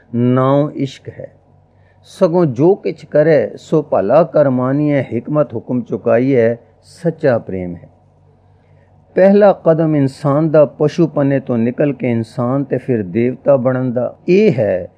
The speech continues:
ਕਿ ਮਨ ਵਿੱਚੋਂ ਪਸ਼ੂ ਬਿਰਤੀ ਦੇ ਸੁਭਾਵਾਂ ਨੂੰ ਬਦਲਾਵੇ। ਹਾਂ, ਬਦਲਾਵੇ, ਪਰ ਮਾਰੇ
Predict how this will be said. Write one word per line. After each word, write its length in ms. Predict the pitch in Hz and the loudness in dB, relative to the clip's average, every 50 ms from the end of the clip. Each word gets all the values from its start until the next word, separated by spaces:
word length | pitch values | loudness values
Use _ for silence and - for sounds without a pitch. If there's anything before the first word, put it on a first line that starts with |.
| _ _ _ _ _ - | _ _ _ _ _ -4
ਕਿ 120 | 156 151 | -2 0
ਮਨ 380 | 143 135 131 135 151 180 202 208 | 0 2 2 2 2 2 2 2
ਵਿੱਚੋਂ 360 | 185 180 165 - - 151 135 | 0 0 0 0 -2 -2 -2
ਪਸ਼ੂ 400 | 120 - 156 160 - - 185 170 | -2 -2 -2 -2 0 0 0 0
ਬਿਰਤੀ 440 | 139 127 139 143 - - 160 156 143 | 0 0 -2 -4 -4 -2 -2 0 0
ਦੇ 140 | 131 139 127 | 0 0 -2
ਸੁਭਾਵਾਂ 640 | - - - 131 104 110 101 98 107 120 127 135 | -2 -4 -4 -2 -2 -2 -2 -2 -2 -2 0 0
ਨੂੰ 180 | 135 131 113 82 | 0 -2 -2 -2
ਬਦਲਾਵੇ। 580 | 107 98 80 92 90 92 92 92 85 87 - - _ _ _ _ _ _ _ _ _ _ _ _ _ - 104 | -4 -6 -4 -4 -4 -2 -2 -4 -6 -8 -14 -16 _ _ _ _ _ _ _ _ _ _ _ _ _ -10 -6
ਹਾਂ, 180 | 110 123 135 | -2 -2 -2
ਬਦਲਾਵੇ, 680 | 131 110 127 113 90 110 107 113 117 123 127 123 98 87 - _ _ _ _ _ _ _ _ _ _ _ _ _ _ _ _ _ - | 0 0 0 0 2 2 2 4 2 2 2 -2 -6 -8 -10 _ _ _ _ _ _ _ _ _ _ _ _ _ _ _ _ _ 2
ਪਰ 180 | 139 139 135 | 2 2 4
ਮਾਰੇ 580 | 131 127 123 127 131 143 156 165 170 170 151 | 2 2 2 2 4 4 6 6 4 2 2